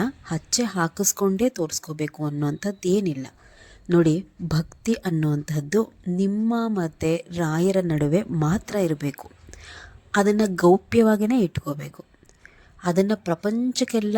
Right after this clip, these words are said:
ತೋರಿಸ್ಕೊಳ್ಳೋ ಅಂಥದ್ದು ಏನಿಲ್ಲ. ಭಕ್ತಿ ಅನ್ನುವಂಥದ್ದು ತೋರ್ಪಡಿಕೆ ಆಗ್ಬಾರ್ದು. ರಾಯರ ಮೇಲೆ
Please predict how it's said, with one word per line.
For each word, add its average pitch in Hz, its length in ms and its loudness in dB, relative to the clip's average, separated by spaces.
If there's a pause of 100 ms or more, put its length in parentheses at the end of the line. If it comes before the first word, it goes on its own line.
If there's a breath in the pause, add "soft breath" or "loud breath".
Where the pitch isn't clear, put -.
ತೋರಿಸ್ಕೊಳ್ಳೋ 175 520 -4
ಅಂಥದ್ದು 170 440 -8 (100)
ಏನಿಲ್ಲ. 180 420 -2 (220)
ಭಕ್ತಿ 165 420 -6
ಅನ್ನುವಂಥದ್ದು 156 680 -2 (120)
ತೋರ್ಪಡಿಕೆ 202 600 -2
ಆಗ್ಬಾರ್ದು. 147 640 -8 (640 loud breath)
ರಾಯರ 165 440 0
ಮೇಲೆ 165 320 -2